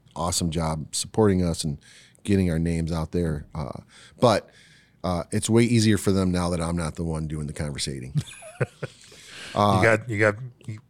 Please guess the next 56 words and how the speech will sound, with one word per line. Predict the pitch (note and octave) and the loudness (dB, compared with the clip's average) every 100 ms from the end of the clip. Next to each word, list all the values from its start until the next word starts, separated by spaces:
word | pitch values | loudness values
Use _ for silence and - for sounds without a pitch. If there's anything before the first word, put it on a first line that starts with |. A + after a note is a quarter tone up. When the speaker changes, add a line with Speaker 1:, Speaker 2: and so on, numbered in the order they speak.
| _ - | _ -10
Speaker 2:
you're | F#2+ F#2 | -8 -6
building | G2 C#3 C3 | 4 6 8
out | C3+ A2+ | 6 4
the, | - G#2+ | 2 2
uh, | G2+ F#2+ | 4 2
the | F#2+ | 2
talent. | - A2 G2 F2+ E2+ - | 2 2 2 0 0 2
Uh, | G2+ | 4
Speaker 1:
That's | F#2+ A#2+ | 4 4
Speaker 2:
you | |
Speaker 1:
it. | G2 | 2
Speaker 2:
know, | F#2+ F2+ D#2+ | 2 0 -2
you | G2+ | -2
got | G#2 - | -2 0
the, | G2 F2+ - - - - - - | 0 0 -4 -16 -14 -14 -18 -4
the, | G#2 G2 | 2 4
the | G#2 | 2
people | - A#2 A2 | 2 2 4
behind | G2 G2 G2+ G2 | 4 4 4 2
you | F#2+ | 2
that | F#2+ | 2
can | G2 | 2
actually, | F#2+ F2+ - F#2+ F#2 | 0 0 -2 0 0
uh, | F#2 F#2 | 0 0
you | G2 | -2
know, | F#2 | -2
help | G2 G2+ | -2 -2
execute | F#2+ - A2 F#2+ | -4 -4 0 0
on | F#2+ | 0
the | F#2 | -2
ideas. | F2+ F#2 F#2 | -2 -2 2
What, | F3 F3 | 4 4
well, | F3 | 4
so | F#3+ | 6
what | G3 | 6
does | A#3+ G3+ | 4 2
that | F#3+ | 0
creative | - F#3 F3 | 0 -2 0
process | - D#3+ - D3+ E3 | 0 0 2 2 2
look | C#3+ | 2
like | D3+ B2 | 0 2
now | C3+ D3 D#3+ | 2 2 4
then, | A#2 G2 F#2 | 4 2 0
uh, | F#2+ F#2+ | 2 4
Speaker 1:
So | F#2 | 6
now | G#2+ G#2+ A#2+ | 6 6 4
it's | C3 | 4
Speaker 2:
as | A#2 | 4
you | A#2+ G#2+ | 6 6
all | |
think | G2 A#2 | 4 0
about | G#2+ G#2 F2+ | 2 2 2
developing | G2+ G2 F#2+ G#2 | 0 0 0 -4
new | F#2+ F#2 | -4 -2
beers? | F#2 F#2 | 0 2
'Cause | - | 2